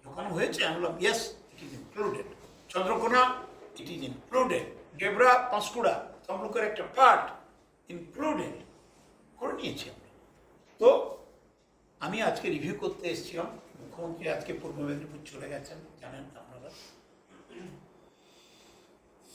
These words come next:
জগন্নাথ ধাম, তার পর্বণ শুরু হলো পরশুদিন, ছাব্বিশ তা-, সাতাশ তারিখ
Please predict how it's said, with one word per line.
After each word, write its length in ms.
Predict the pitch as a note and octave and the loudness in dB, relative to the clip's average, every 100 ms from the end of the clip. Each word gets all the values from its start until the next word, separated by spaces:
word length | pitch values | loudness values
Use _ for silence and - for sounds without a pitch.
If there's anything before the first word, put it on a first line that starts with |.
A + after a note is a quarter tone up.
| - - - - | -20 -20 -20 -4
জগন্নাথ 600 | C#3+ D3+ D3+ D3 D3+ - - - _ - | -4 0 0 0 -4 -12 -20 -20 _ -14
ধাম, 360 | C#3 B2+ C3+ - - - - - - - - - | -10 -8 -10 -14 -20 -20 -20 -20 -20 -20 -20 -20
তার 180 | B2+ B2 - - - - _ _ | -16 -16 -18 -20 -20 -20 _ _
পর্বণ 360 | D#3+ C#3+ D3 D3 | -6 -4 -6 -6
শুরু 300 | - D#3 C#3+ | -8 -4 0
হলো 400 | D#3 D#3+ - - - - - | 4 4 2 -10 -20 -20 -20
পরশুদিন, 600 | - - D3+ C#3+ C#3+ C3+ - - - - - - _ - - - - _ - - - | -18 -10 -6 -2 -2 -4 -12 -20 -20 -20 -20 -20 _ -20 -20 -20 -20 _ -20 -20 -14
ছাব্বিশ 320 | - D3+ C#3+ | -12 -12 -14
তা-, 420 | - - - - - | -14 -18 -20 -20 -18
সাতাশ 440 | - C#3+ - - | -14 -10 -8 -6
তারিখ 200 | - D3 | -6 -6